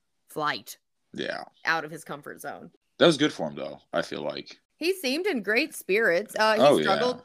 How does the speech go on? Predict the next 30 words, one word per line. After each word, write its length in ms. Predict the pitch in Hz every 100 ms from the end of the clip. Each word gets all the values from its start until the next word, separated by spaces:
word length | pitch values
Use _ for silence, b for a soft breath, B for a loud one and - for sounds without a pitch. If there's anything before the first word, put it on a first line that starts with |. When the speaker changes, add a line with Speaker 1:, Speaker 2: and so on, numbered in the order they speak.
| b -
Speaker 1:
I 120 | 277
saw 180 | 277 247
him 80 |
struggle 340 | 233 226 208 208
a 60 |
couple 300 | 196 180 185
times, 400 | 185 180 190 220
but, 320 | - 185 180 - -
uh, 240 | 180 185
before 300 | 175 190 240
he 80 | 233
left, 260 | 208 254 220
he 120 | 196
said 180 | 196 190
that 120 | 208
he 320 | 208 208 208 185 b b
couldn't 240 | - 220 208
wait 180 | 220 220
to 60 |
do 160 | 208 240
it 60 | 233
again 340 | 190 208 240
and 80 | 170
was 140 | 175
gonna 380 | - 185 180 180 - _ _ _ _ -
pick 120 | 190
out 160 | 214 180
outfits. 580 | 185 - 233 240 -
And 340 | 180 170 165 160 _ _ _ _ _ _ _ _ - _ _ - _
so, 320 | - 226 226